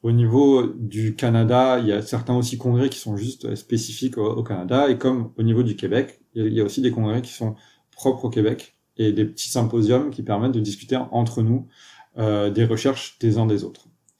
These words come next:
Et, euh, au Québec, on est quand même pas si mal. Et même à Montréal, l'udem et, et McGill sont vraiment bons en, en neurosciences. Et, euh,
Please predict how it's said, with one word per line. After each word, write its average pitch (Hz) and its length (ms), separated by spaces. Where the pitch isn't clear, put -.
Et, 107 200
euh, 107 100
au 110 120
Québec, 135 300
on 120 80
est 101 100
quand 117 120
même 135 180
pas 156 120
si 160 160
mal. 127 260
Et 110 100
même 117 280
à 139 60
Montréal, 123 520
l'udem 120 380
et, 113 300
et 107 40
McGill 113 340
sont 98 220
vraiment 110 300
bons 107 420
en, 104 360
en 107 120
neurosciences. 113 580
Et, 101 200
euh, 95 200